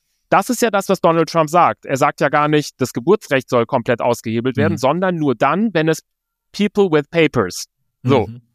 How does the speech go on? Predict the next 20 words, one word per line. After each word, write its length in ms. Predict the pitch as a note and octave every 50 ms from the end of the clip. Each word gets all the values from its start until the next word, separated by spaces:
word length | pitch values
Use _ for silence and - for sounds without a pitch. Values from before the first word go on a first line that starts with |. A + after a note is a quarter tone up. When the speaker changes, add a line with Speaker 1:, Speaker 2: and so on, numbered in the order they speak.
| _ _ _ _ _ _
Speaker 1:
Und 180 | - E3+ E3 - -
das 200 | G3 A#3 B3 -
ist 180 | - A3 -
letztlich 440 | F#3 F#3+ G#3 - - G#3 G3+ G3+ G3
unsere 320 | G3 G3 F#3 F#3 F#3 F#3
Rechtslage. 560 | F3 G#3 G#3 - - - A2 G#2 G#2 F#2+ G#2+ A2
Das 160 | B2 A#2+ -
heißt, 260 | D3 E3 G3 - A#2
Speaker 2:
Mhm. 80 | G#2 A#2+
Speaker 1:
wenn 160 | D#3 D#3 D3+
wir 120 | D3 C#3
grundsätzlich 840 | - - D3 E3+ B3 C#4+ C#4+ - - E3 D3+ C#3+ - - D3 C#3+ C3+
diese 260 | - C#3+ C3+ C#3+ C#3+
Tendenz 580 | - - D3+ C#3 C3+ C3+ G3 A3 - C3 - -
in 200 | - D3 C#3 C3
seiner, 600 | C3 C3+ C3 B2+ B2+ C3 B2 B2 B2 B2 A#2+ -
in 140 | D#3+ D3+ D3+
seinem 280 | C3+ C#3+ C3 C3 C3 B2+
Subtext 640 | - F#3+ A#3 - _ - - B2 G#2+ - - -
kritisieren, 680 | - B2+ A#2 - A#2 G#2+ G#2 G#2+ A2 G#2+ A2+ C#3 F3+